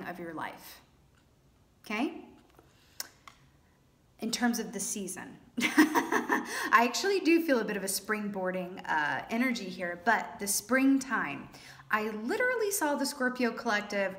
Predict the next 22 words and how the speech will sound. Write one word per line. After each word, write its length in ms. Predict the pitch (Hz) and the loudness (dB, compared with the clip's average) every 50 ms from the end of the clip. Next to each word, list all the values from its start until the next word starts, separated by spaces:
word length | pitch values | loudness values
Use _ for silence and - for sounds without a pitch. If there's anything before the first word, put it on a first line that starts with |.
| 185 190 | -8 -2
riding 420 | 196 202 196 220 269 294 359 381 370 | 0 2 2 2 2 0 0 0 0
along 300 | 330 269 254 254 262 262 | 2 2 2 0 0 0
on 80 | 240 | 0
a 80 | 202 185 | 0 0
bicycle 720 | 180 - 156 170 - - 262 240 - - 302 311 330 339 - - - - - | -2 -4 -4 -4 -4 -4 -4 -4 -2 0 0 0 0 0 -4 -8 -14 -10 -4
while 200 | - 180 185 185 | -2 -2 -2 -2
cherry 360 | - - - 208 175 185 208 | -4 -4 -4 -2 -2 -2 -2
blossoms 560 | 233 - 233 240 247 240 240 269 254 254 240 | -2 0 2 2 2 2 0 0 0 2 2
are 120 | 277 277 277 | 4 4 4
in 140 | 277 277 254 | 4 4 2
bloom 460 | 247 262 277 277 285 302 311 311 - - - - - - - 190 | 4 4 4 4 4 4 2 0 -2 -6 -12 -16 -16 -12 -10 0
down 280 | 185 233 220 226 262 277 | 4 4 6 6 6 6
this 220 | 294 320 - - | 4 4 2 -2
very 240 | 202 190 247 247 247 | 0 2 2 2 2
gilded 600 | - - - - 214 208 226 240 233 240 233 - - | 0 -2 -2 -2 0 2 2 2 2 0 0 0 -4
path 420 | - - - 196 220 220 185 180 | -6 0 4 6 6 6 4 2
and, 80 | 175 165 | -4 -8
like, 160 | 156 156 - | -10 -10 -8
sunshine 680 | - - 254 247 247 240 240 - - 247 233 240 233 220 | -4 0 2 2 4 2 2 2 2 2 2 2 0 -2
and 180 | 190 180 180 180 | -4 -8 -4 0
laughter. 720 | 185 208 240 254 - - - - 226 226 220 220 220 214 | 2 2 2 2 -2 -6 -6 -2 0 2 2 2 2 2
And 180 | 196 180 180 | 0 -2 -4